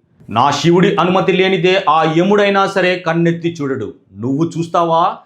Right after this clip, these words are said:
అమాయకుల ప్రాణాలు తీస్తావా?" అంటూ ఇప్పటికే విడుదలైన టీజర్లో పవర్ఫుల్ డైలాగ్ చెప్పారు బాలకృష్ణ. ఇప్పుడు విడుదల కాబోయే కొత్త టీజర్లో సైతం ఆయన పవర్ఫుల్ డైలాగ్ ఉంటుందట. అది అభిమానులకు గూస్ బంప్స్ తెప్పించేలా ఉంటుందట.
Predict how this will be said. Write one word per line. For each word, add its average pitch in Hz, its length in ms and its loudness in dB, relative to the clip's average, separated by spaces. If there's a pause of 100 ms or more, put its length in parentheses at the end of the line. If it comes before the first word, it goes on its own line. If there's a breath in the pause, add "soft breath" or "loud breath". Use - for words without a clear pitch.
(280 soft breath)
అమాయకుల 180 440 -2
ప్రాణాలు 175 400 -4
తీస్తావా?" 185 720 -4 (320)
అంటూ 139 260 -10 (140)
ఇప్పటికే 170 380 -8
విడుదలైన 160 400 -6
టీజర్లో 160 760 -6 (340 soft breath)
పవర్ఫుల్ 214 520 -2
డైలాగ్ 165 340 -2
చెప్పారు 139 340 -6
బాలకృష్ణ. 113 680 -8 (400)
ఇప్పుడు 139 260 -4
విడుదల 127 300 -4
కాబోయే 135 340 -4
కొత్త 135 320 -8
టీజర్లో 156 440 -8
సైతం 170 400 -6 (360 soft breath)
ఆయన 120 200 -6
పవర్ఫుల్ 160 560 0
డైలాగ్ 151 480 -4
ఉంటుందట. 120 420 -8 (600)
అది 107 180 -8
అభిమానులకు 147 840 -6
గూస్ 160 140 -6
బంప్స్ 156 260 -8
తెప్పించేలా 139 560 -6
ఉంటుందట. 117 500 -6